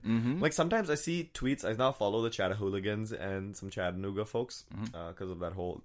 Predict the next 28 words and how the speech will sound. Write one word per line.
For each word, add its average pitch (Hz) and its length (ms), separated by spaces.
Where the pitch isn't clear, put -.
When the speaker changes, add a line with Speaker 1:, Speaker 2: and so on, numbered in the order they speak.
Speaker 2:
Garber 92 300
controversy. 107 560
Speaker 1:
Oh, 95 160
yes. 92 140
Speaker 2:
And 117 80
sometimes 143 260
they, 185 60
like, 165 260
bring 120 220
up, 143 140
like, 127 180
serious 233 460
stories 170 280
about 147 180
the 139 80
N 131 120
P 143 120
S 156 120
L 156 80
and 143 260
nobody 180 280
else 175 180
is 165 60
talking 160 260
about 117 100
it. 120 40
I'm 139 60
like, 151 280